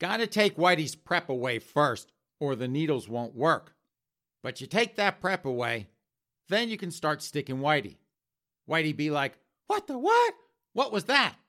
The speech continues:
bipoc can be like, "That, Whitey, was a healthy serving of H I V in the name of H I V equity."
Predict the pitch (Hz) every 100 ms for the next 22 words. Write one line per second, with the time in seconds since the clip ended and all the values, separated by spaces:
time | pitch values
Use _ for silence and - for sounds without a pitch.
0 | _ _ _ _ _ 123 139 123 120 123
1 | 110 127 127 123 _ _ _ _ _ -
2 | 208 247 - 196 202 196 202 - _ -
3 | 139 135 113 - 196 202 185 - 151 135
4 | 135 117 143 175 170 156 143 143 139 -
5 | _ _ 165 151 135 131 190 220 220 160
6 | _ 151 147 196 180 175 175 160 160 156
7 | - 180 - 131 95